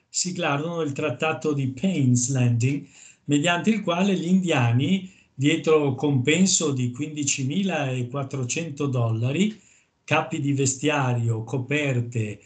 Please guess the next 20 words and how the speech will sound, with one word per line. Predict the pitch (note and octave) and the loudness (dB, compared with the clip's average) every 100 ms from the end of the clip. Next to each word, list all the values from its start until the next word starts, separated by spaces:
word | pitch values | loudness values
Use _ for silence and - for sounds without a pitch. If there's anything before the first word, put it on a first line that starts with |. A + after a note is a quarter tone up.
| _ _ - | _ _ -2
eccetera, | A#2 B2 - D3+ C#3+ F3+ G#3+ A#3 - _ _ | 0 2 2 2 2 0 -2 -4 -12 _ _
accettavano | F3+ F3+ B3 E3 C#3+ E3 G3+ | -8 -2 -2 0 0 2 0
di | D3 | 0
essere | D3+ C#3 D#3+ D3+ | -2 0 0 -2
confinati | - E3+ C3+ F#3 C3+ A#2 A#2 C#3+ C#3 A#2+ - _ | -6 -8 -4 -4 -2 -2 -2 0 -2 -4 -12 _
più | D#3 D3+ | 0 2
a | D3 | 4
oriente, | C#3+ C3+ B2 A2 A2 B2 C#3+ - _ _ | 4 4 4 4 0 -2 -6 -10 _ _
insieme | D3 C3+ F3 D#3+ | 0 0 0 -2
alla | C#3+ B2+ | -2 -4
tribù | F#3 C#3+ A#2+ A#2+ - | -4 -4 -4 -6 -6
dei | B2 A#2+ A#2 | -2 0 -2
Creek. | A#2+ A2+ G2 - - _ _ _ _ _ _ _ | -2 -4 -4 -10 -14 _ _ _ _ _ _ _
L'accordo | F3+ F#3 F#3+ F#3+ G3+ | -2 4 4 6 2
però | D3 D3+ D#3+ | 2 0 0
non | D#3+ C#3+ | 0 -2
venne | C3 D3+ D3 | -2 -2 -2
riconosciuto | C#3+ B2 C3 C3 B2 D#3+ - D3+ C#3 A#2 - _ _ | -2 -2 -2 -2 -2 -4 -2 2 2 0 -6 _ _
da | B2+ C3 | 0 2
Osceola, | B2 - G#3 E3+ C#3+ B2+ A#2+ A2+ | 2 4 4 4 4 4 2 0